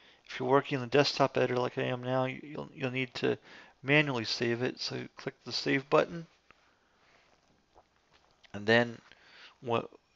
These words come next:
when it's published to the, the web, the, the title will, will be retained.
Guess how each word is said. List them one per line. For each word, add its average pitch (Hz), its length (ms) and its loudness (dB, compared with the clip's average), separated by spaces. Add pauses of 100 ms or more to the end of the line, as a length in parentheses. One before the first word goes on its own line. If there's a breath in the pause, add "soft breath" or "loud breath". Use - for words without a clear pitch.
(120)
when 131 160 -4
it's 120 100 -4
published 131 440 -2
to 131 80 0
the, 117 180 0 (600)
the 120 80 -8
web, 127 500 10
the, 120 260 0 (560 loud breath)
the 117 80 0
title 135 380 6
will, 120 280 -4
will 123 120 -4
be 117 120 -8
retained. 139 600 -4